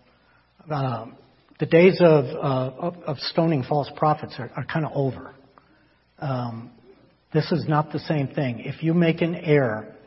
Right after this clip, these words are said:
you are not a false prophet. If you speak out something and it's not exactly right, you're trying to follow the Holy Spirit. You're trying to be obedient, and you have asked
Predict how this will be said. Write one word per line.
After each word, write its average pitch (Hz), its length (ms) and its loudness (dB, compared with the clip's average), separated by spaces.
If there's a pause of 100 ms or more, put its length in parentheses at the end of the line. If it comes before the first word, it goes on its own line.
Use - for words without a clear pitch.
(500)
you 151 200 4
are 135 140 4
not 143 400 2 (400)
a 143 200 -8
false 123 320 -4
prophet. - 420 -6 (400)
If 123 180 -10
you 160 140 2
speak 180 360 0
out 175 220 6
something 156 460 2
and 120 140 0
it's 147 240 -4
not 156 260 4
exactly 139 500 0
right, 135 340 -2 (480)
you're 156 200 4
trying 170 340 4
to - 140 -2
follow 139 320 2
the 120 140 -2
Holy 139 300 0
Spirit. 123 420 -4
You're 202 140 4
trying 165 380 0
to 127 60 -4
be 139 200 0
obedient, 131 560 -2 (340)
and 135 380 -4
you 175 260 4
have 160 180 4
asked 147 300 2